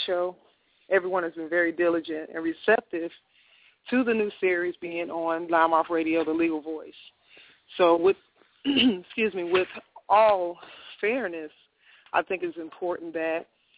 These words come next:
you know, as a legal show, that we talk about things that are real. So I'm excited about the new shows that will be coming forth. Um, each, each, each series to talk about things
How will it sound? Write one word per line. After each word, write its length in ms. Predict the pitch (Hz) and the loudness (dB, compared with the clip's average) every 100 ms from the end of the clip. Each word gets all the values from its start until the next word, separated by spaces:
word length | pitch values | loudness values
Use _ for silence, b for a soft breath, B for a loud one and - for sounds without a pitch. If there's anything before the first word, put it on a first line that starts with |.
| b - | b -6
you 120 | 180 | -2
know, 160 | 170 | -2
as 160 | 165 170 | -2 -2
a 40 | 165 | -2
legal 540 | 170 220 180 175 185 B B B B B B B B _ - - | 2 2 2 -4 -4 B B B B B B B B _ -2 0
show, 360 | 202 170 160 165 b b b b | 2 2 0 -6 b b b b
that 100 | 160 | 0
we 120 | 160 | 0
talk 220 | 170 175 170 | 2 2 2
about 280 | 165 160 | -2 -4
things 260 | 170 160 156 | -6 -8 -6
that 100 | 160 | -4
are 120 | 156 | -4
real. 320 | 147 156 - - _ _ _ B B B B _ - | -4 -8 -8 -18 _ _ _ B B B B _ 0
So 260 | 160 156 - | 4 4 4
I'm 240 | 196 202 | 2 2
excited 440 | 196 180 170 156 | -2 2 2 0
about 280 | 160 160 156 | -4 -4 -4
the 60 | 160 | -6
new 160 | 165 165 | -8 -6
shows 280 | 170 160 156 | -4 -2 -4
that 120 | 165 160 | -6 -4
will 120 | 165 | -4
be 140 | 165 | -4
coming 340 | - 170 165 156 | -6 -6 -6 -6
forth. 320 | - 202 175 165 - - - _ _ _ _ _ _ _ _ | 0 0 0 -10 -20 -20 -20 _ _ _ _ _ _ _ _
Um, 500 | - 165 156 160 156 - | 0 2 0 -4 -8 -8
each, 220 | 202 214 - - _ 101 | -6 -4 -6 -8 _ -8
each, 260 | 107 - - | -2 -2 -2
each 180 | 202 - - - - | -2 -2 -4 -12 0
series 380 | 208 185 165 165 - B B B _ | 2 4 2 -2 -10 B B B _
to 80 | 214 | -2
talk 280 | - 208 196 | 4 2 2
about 260 | 175 170 - | -4 -4 -4
things 340 | 175 175 | -6 -6